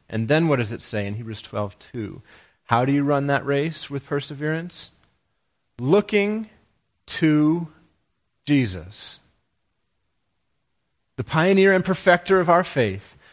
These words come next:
who for the sake of the joy that was set before him endured the cross, disregarding its shame,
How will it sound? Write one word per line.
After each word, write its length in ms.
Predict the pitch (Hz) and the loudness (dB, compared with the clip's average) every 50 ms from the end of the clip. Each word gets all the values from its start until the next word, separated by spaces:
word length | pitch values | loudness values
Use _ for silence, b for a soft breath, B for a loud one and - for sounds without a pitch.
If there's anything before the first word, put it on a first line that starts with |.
| b b b 220 | b b b 4
who 100 | 247 - | 4 6
for 140 | - 202 | 6 4
the 80 | 165 170 | 4 4
sake 380 | - - 220 220 233 233 226 226 | 4 6 6 8 8 8 6 4
of 120 | 190 151 | 4 4
the 80 | 185 165 | 4 2
joy 380 | 135 143 190 190 208 214 214 | 4 4 6 6 8 6 6
that 120 | 202 185 147 | 6 4 4
was 140 | 175 151 | 2 0
set 260 | - - 214 202 - - | 2 6 6 6 6 4
before 360 | 185 - - - 196 202 190 | 0 -2 0 2 4 4 4
him 200 | 196 208 214 - | 4 2 2 2
endured 580 | - 165 156 147 120 151 185 202 202 202 175 139 | 2 2 2 2 4 4 6 6 6 6 4 2
the 80 | 131 | 0
cross, 760 | - - - - 190 185 190 180 185 208 - - - - - - _ _ _ _ _ _ _ _ _ _ _ _ _ _ _ _ _ _ _ _ _ _ _ | -2 0 4 6 6 8 8 6 4 2 -2 -6 -12 -16 -16 -20 _ _ _ _ _ _ _ _ _ _ _ _ _ _ _ _ _ _ _ _ _ _ _
disregarding 880 | 196 226 226 - - 190 196 170 135 175 185 190 202 214 208 214 214 202 | 2 2 4 4 4 4 4 4 6 6 6 6 6 6 6 4 2 2
its 240 | 139 143 131 - - | 0 0 0 -2 -2
shame, 640 | - - - 185 185 190 196 196 202 208 214 202 | -4 -2 0 2 2 4 2 2 0 0 -2 -4